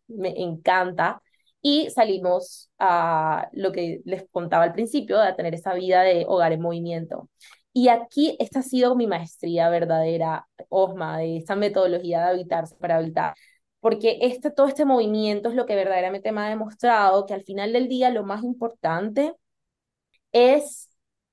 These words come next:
que tú sepas reconocer lo que necesitas en tu interior.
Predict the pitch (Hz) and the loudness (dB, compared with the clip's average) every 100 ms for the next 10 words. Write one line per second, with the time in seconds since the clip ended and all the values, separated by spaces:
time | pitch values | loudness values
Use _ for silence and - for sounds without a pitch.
0 | _ 254 254 254 277 320 - _ _ _ | _ -4 -4 -2 2 2 -2 _ _ _
1 | - 247 240 294 330 - - _ _ _ | -4 0 0 0 -4 -8 -18 _ _ _
2 | _ - 226 226 196 196 208 220 294 - | _ -2 0 0 -2 -4 0 0 0 -2
3 | 214 202 185 170 160 170 165 - - - | -2 -2 -4 -10 -14 -12 -10 -10 -12 -20
4 | _ _ _ _ _ _ 208 202 180 165 | _ _ _ _ _ _ -6 -4 -4 -2
5 | 160 - - | -4 -4 -10